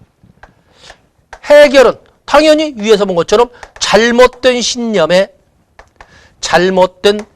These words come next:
신념에 수정을 이끌어갈 수만 있다면 문제는 치유될 수 있다라고 해서 대단히 교육적이면서, 교육적이면서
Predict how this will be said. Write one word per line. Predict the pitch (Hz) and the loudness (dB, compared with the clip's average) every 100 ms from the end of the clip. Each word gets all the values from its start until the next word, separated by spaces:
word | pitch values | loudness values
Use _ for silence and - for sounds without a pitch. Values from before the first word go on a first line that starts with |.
| _ - | _ -16
신념에 | - 233 220 220 196 156 180 190 - - _ _ _ - _ _ _ _ _ - - _ - _ - _ | -10 -8 -6 -4 -2 -2 -2 -4 -6 -20 _ _ _ -20 _ _ _ _ _ -20 -20 _ -20 _ -20 _
수정을 | - - - 269 320 302 311 269 | -10 -8 -6 0 2 4 2 -2
이끌어갈 | - 214 214 185 | -4 0 2 0
수만 | - 196 196 170 | -2 -4 -4 -4
있다면 | - - 143 233 254 _ - | -10 -8 -2 -2 -2 _ -10
문제는 | 190 226 226 233 233 | -6 -4 -2 -2 -4
치유될 | - - 185 170 | -10 -12 -10 -10
수 | 165 175 | -12 -12
있다라고 | 151 - 190 - 190 208 151 | -8 -2 -2 0 -2 -2 -6
해서 | 131 202 - - - - | -2 -4 -4 -12 -12 -2
대단히 | 226 247 247 254 - | 2 4 2 -2 -8
교육적이면서, | - 202 254 - 269 240 226 185 165 - - _ - _ _ _ _ _ - - - | -4 -2 -2 0 0 0 -2 -2 -4 -14 -20 _ -20 _ _ _ _ _ -20 -20 -10
교육적이면서 | - 185 220 - - 240 233 _ _ _ 180 170 170 165 165 165 208 220 | -4 -2 -4 -8 -2 0 0 _ _ _ -10 -4 -2 -2 -6 -2 0 0